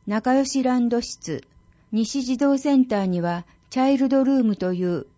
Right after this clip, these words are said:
乳幼児親子さん専用の部屋があります。南児童センターも含め、いつでも気軽に遊びに来てくださいね。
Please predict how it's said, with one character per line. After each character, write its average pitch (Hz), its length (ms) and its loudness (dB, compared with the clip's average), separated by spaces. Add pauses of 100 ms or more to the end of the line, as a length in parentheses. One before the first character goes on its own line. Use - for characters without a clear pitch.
乳 262 340 4
幼 277 200 4
児 196 160 -4
親 262 240 2
子 226 140 -4
さ 185 220 -4
ん 180 80 -4
専 262 320 2
用 262 180 4
の 247 140 2
部 240 60 -4
屋 247 180 0
が 202 80 -2
あ 180 60 -2
り 165 100 -4
ま 165 160 -4
す。 - 320 -18 (800)
南 277 360 4
児 254 160 -2
童 277 160 2
セ 277 220 0
ン 254 80 4
タ 202 180 -2
ー 190 40 -2
も 185 120 -2
含 208 240 -4
め、 180 240 -6 (300)
い 262 160 -2
つ 240 120 -6
で 214 120 0
も 180 160 -2
気 226 160 -4
軽 269 240 2
に 254 100 6
遊 247 240 0
び 262 100 2
に 254 140 6
来 254 80 -6
て 254 100 -2
く 208 100 -6
だ 196 120 -2
さ 190 220 -4
い 170 80 -4
ね。 208 240 -6